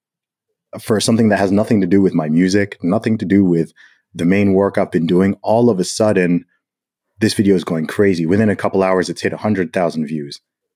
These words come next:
I go to bed that night, three hundred thousand. I wake up in the morning, half a million. It keeps going. The next few days, <laughs> I, I, I, it, it, it's just, this thing's just,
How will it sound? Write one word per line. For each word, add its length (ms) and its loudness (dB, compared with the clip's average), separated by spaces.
I 40 -12
go 120 0
to 80 2
bed 200 -2
that 140 0
night, 240 -4
three 160 -2
hundred 280 -4
thousand. 280 -8
I 60 -8
wake 220 0
up 120 -6
in 60 -4
the 60 -2
morning, 340 -4
half 280 -10
a 40 -2
million. 420 -2
It 160 -8
keeps 240 -2
going. 300 0
The 60 2
next 360 0
few 180 4
days, 580 2
<laughs> 360 -16
I, 80 0
I, 200 0
I, 160 -2
it, 260 0
it, 180 4
it's 360 2
just, 340 -2
this 160 0
thing's 200 0
just, 220 -2